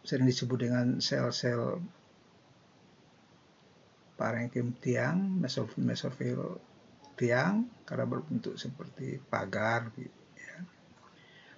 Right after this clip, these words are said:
Baik mesofil palisade maupun mesofil bunga karang itu terkandung kloroplas, dan oleh karena itu tempat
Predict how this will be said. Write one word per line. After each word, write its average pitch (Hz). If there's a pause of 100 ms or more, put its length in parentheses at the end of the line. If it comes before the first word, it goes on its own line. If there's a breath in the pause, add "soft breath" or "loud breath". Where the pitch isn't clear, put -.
(100)
Baik 175
mesofil 165
palisade 160
maupun 151
mesofil 139
bunga 135
karang 131 (140)
itu 160
terkandung 123
kloroplas, 113 (560)
dan 120
oleh 120
karena 120
itu 170 (3250 soft breath)
tempat 151